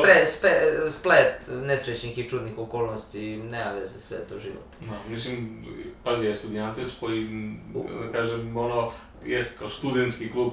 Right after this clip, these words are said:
Speaker 2: kao što mu ime
Speaker 1: Jest.
Speaker 2: kaže, da kažem, neki kao manji, ali to je bilo, da kažem, veliko iznenađenje da je Estudiantes ispadne iz lige.
Speaker 1: Jest, jest. U zadnjem, ma, moš-, m, zadnjih devet,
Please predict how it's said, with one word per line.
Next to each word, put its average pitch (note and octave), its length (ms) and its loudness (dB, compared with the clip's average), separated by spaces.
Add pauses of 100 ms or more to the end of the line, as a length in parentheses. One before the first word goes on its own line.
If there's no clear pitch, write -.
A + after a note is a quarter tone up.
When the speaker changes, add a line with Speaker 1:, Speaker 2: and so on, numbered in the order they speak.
Speaker 2:
kao G#2 120 2
što A2+ 160 -6
mu A2 160 -4
ime A#2 220 0
Speaker 1:
Jest. B2+ 140 4
Speaker 2:
kaže, B2+ 460 6
da A#2 120 2
kažem, A2+ 300 0
neki A2+ 240 -6
kao A2 220 -2
manji, A#2 440 -2 (200)
ali A2 300 2 (360)
to A2+ 80 -4
je A2+ 160 0
bilo, G#2+ 400 0
da G#2+ 80 -2
kažem, G#2+ 240 -6
veliko A2 320 0
iznenađenje B2+ 560 2
da B2+ 80 0
je B2+ 60 6
Estudiantes B2 580 0
ispadne A2+ 300 -8
iz G#2+ 100 -8
lige. G#2 200 -6
Speaker 1:
Jest, G2+ 500 -4
jest. G2+ 300 -8
U A#2+ 40 -10
zadnjem, B2+ 340 0
ma, A2 80 0
moš-, A2 440 -6
m, A2 140 -12 (180)
zadnjih C3 380 -2
devet, C3 160 -2